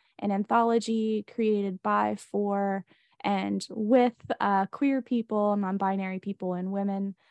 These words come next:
um, talking about, once again, just their experiences in horror and how they see themselves in it. It's, um,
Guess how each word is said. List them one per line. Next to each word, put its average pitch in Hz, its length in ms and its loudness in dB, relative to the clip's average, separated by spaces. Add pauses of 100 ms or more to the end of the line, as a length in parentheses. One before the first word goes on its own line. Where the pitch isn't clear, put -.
(160)
um, 196 240 0
talking 233 380 -2
about, 185 600 -2 (160)
once 190 240 -2
again, 175 380 -2 (240)
just - 200 -6
their 277 140 4
experiences 247 600 2
in 202 120 -2
horror 185 380 0
and 175 160 -4
how 190 680 -2
they 190 360 0
see 196 240 -2
themselves 190 560 -4
in 185 100 -8
it. 190 220 -8
It's, - 340 -6
um, 196 320 -2